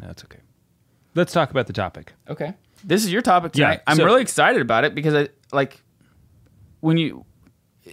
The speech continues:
Speaker 2: it's a different topic than what we were going with.
Speaker 1: Right.
Speaker 2: And I wasn't very, to be honest with you, wasn't, like, super stoked about the topic you, you pitched
Speaker 1: Mm-hmm.
Speaker 2: at first.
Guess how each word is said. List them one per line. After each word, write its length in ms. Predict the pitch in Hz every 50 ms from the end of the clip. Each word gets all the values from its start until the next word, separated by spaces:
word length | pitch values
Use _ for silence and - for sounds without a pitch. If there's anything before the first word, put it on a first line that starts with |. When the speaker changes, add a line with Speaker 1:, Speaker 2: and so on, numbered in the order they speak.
| - _ _ _
Speaker 2:
it's 160 | - 151 147 151
a 20 |
different 240 | 143 185 185 180 156
topic 260 | 196 175 175 190 175
than 100 | 180 156
what 120 | 151 139
we 80 | 143 143
were 160 | 139 131 127
going 400 | 120 135 151 160 165 170 175 185
with. 300 | 190 202 220 214 - -
Speaker 1:
Right. 260 | 123 120 123 117 107 - -
Speaker 2:
And 100 | 151 156
I 40 | 160
wasn't 260 | 165 180 180 190 156
very, 320 | 160 165 160 156 151 135 - _ _ _ _ _ _ _ _ -
to 80 | -
be 60 | 127 120
honest 140 | 120 127 131
with 60 | 123
you, 80 | 117 113
wasn't, 280 | 120 123 127 - -
like, 160 | - 110 95 -
super 280 | - 135 120 120 110 - _ _ _ _ _ _ _ _ -
stoked 360 | - - - 135 123 120 -
about 260 | 117 120 117 110 - _ - 139
the 100 | 135 127
topic 320 | - 127 117 110 120 -
you, 160 | 123 117 110 -
you 120 | - 127
pitched 260 | 120 - 131 123 107 113
Speaker 1:
Mm-hmm. 80 | 127 123
Speaker 2:
at 80 | -
first. 400 | - 123 131 143 156 - - -